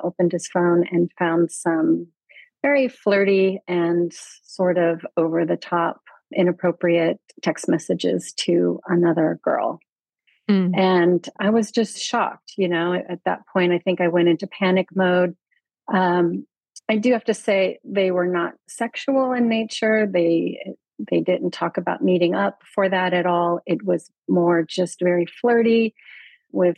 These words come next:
Speaker 1: little hearts and calling her pretty lady and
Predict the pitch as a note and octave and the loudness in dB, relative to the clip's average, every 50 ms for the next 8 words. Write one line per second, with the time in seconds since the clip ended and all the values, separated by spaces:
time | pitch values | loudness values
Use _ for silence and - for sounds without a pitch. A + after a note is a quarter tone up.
0 | _ - - F3+ F#3 F#3 F3+ F3+ - - - A#3+ A3+ G#3+ G#3 G#3 - - - - | _ -10 -4 -2 0 0 0 -2 -4 -4 -2 0 0 0 -2 -4 -10 -10 -6 -6
1 | E4 E4+ D#4+ C4+ C#4 C4 - _ - - G3+ F3+ F3+ F3+ F3+ F3 E3+ - E3+ - | -6 -4 -6 -8 -12 -16 -20 _ -6 -4 -2 -2 0 -2 -4 -4 -4 -6 -8 -8
2 | - - F#3 D#3+ E3+ E3+ E3+ F3+ G3 G3+ G3+ G3+ F#3+ G3 F#3+ F#3+ F#3 F3+ D#3+ D3+ | -4 -4 -2 0 0 0 0 0 0 0 0 0 2 2 2 2 2 2 2 0
3 | D#3+ D#3+ D#3+ | 0 -2 -2